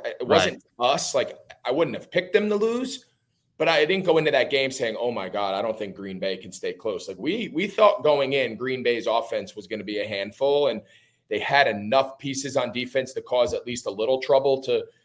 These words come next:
Speaker 1: to keep the scoring to a, you know, at least to a degree. I, and again, no one thought it was gonna be
Speaker 2: <laughs>
Speaker 1: twenty-seven nothing with two seconds left in the first half. But so going in, we thought it could be a close game that Green Bay could compete. I don't think anybody saw it going the way it did. And when you win twelve games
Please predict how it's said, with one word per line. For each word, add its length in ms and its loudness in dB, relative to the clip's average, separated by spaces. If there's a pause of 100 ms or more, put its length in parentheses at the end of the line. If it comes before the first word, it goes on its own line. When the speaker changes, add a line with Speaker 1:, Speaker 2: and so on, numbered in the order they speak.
(140)
Speaker 1:
to 80 -10
keep 260 -8
the 80 -4
scoring 480 -4
to 160 -2
a, 40 2 (180)
you 80 -20
know, 80 -10
at 80 -8
least 320 -8
to 140 -2
a 60 -2 (640)
degree. 320 -4 (140)
I, 60 -8 (100)
and 80 -12
again, 240 -8
no 160 0
one 140 -2
thought 100 -2
it 60 0
was 80 0
gonna 140 -6
be 60 -6
Speaker 2:
<laughs> 60 -14
Speaker 1:
twenty-seven 560 -4
nothing 300 -8
with 100 -6 (180)
two 160 -10
seconds 460 -6
left 160 -8
in 80 -16
the 60 -18
first 260 -14
half. 340 -2
But 220 -4 (640)
so 180 -2
going 300 6
in, 140 4
we 100 0
thought 240 10
it 100 2
could 140 0
be 80 2
a 60 0
close 320 4
game 260 0
that 140 0
Green 200 -2
Bay 180 4
could 180 -10
compete. 340 -2
I 60 4
don't 120 4
think 140 2
anybody 300 2
saw 300 6
it 120 -2
going 300 0
the 80 0
way 220 2
it 120 -8
did. 260 4
And 220 -4 (300)
when 160 -4
you 120 -4
win 220 0
twelve 400 4
games 580 -2